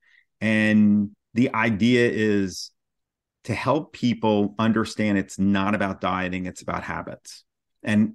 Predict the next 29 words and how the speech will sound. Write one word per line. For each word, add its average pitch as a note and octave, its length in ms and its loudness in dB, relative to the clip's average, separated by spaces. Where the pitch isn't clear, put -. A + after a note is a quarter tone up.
and A#2 260 0
in C#3 180 4
this D3+ 200 2
book, B2 300 -2
there G#2 200 0
are G2 80 0
the F#2+ 100 -2
tools C#3 520 -4
that G#2 120 -4
you G#2 140 -2
need G#2+ 500 0
to E3+ 120 -2
really C#3+ 380 2
get B2 220 -2
started G2+ 420 -2
and F2+ 160 -6
get F2+ 140 -10
changed - 580 -6
on, F#2 360 -6
on G2 360 -2
understanding G#2+ 600 2
it's G2+ 200 -2
not G#2 320 2
about, G#2 480 -2
you A2 120 -2
know, F2+ 120 0
depriving G#2+ 520 -2
yourself. F2+ 600 -6
Yeah, G#2+ 120 -2